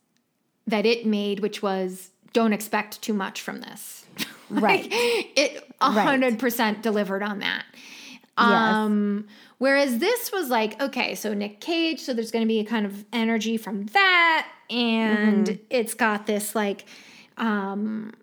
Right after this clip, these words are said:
Speaker 1: description, 'cause, like, there's many movies, well, maybe not many, but there's a number of movies with a similar type of fr-, premise. Like, there's one,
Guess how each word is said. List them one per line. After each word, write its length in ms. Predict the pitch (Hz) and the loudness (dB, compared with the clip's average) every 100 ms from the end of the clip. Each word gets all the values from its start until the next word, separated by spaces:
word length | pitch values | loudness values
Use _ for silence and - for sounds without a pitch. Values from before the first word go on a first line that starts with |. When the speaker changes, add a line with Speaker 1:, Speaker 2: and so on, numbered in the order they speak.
| _ - | _ -6
Speaker 1:
description, 800 | 240 226 254 233 - 233 220 214 - - | -4 -2 -2 -2 0 2 2 0 -6 -6
'cause, 160 | 311 302 | -2 0
like, 160 | 320 | 0
there's 200 | 381 392 | 0 0
many 360 | 359 440 466 381 | 2 2 2 2
movies, 680 | 320 330 254 240 214 233 - | 2 2 2 0 0 -2 -2
well, 80 | 240 | 0
maybe 200 | 269 233 | 2 2
not 180 | 220 202 | 2 0
many, 300 | 214 202 208 | -2 -2 -6
but 160 | 262 | -4
there's 180 | 302 349 | -2 0
a 60 | 349 | 0
number 400 | 349 381 392 381 | 0 0 0 0
of 140 | 269 | 0
movies 640 | 240 233 214 214 208 202 - _ | 0 0 0 0 0 -2 -6 _
with 300 | - 220 233 | -4 0 0
a 60 | 233 | 0
similar 420 | 233 262 233 226 | -2 0 0 0
type 220 | 220 214 | 0 -2
of 120 | 220 208 | -4 -6
fr-, 140 | 233 | -12
premise. 560 | - - 233 202 185 220 | -14 -4 -2 -2 -4 -6
Like, 100 | 214 | 0
there's 240 | 226 220 | -2 0
one, 440 | 254 262 254 254 | 0 2 2 0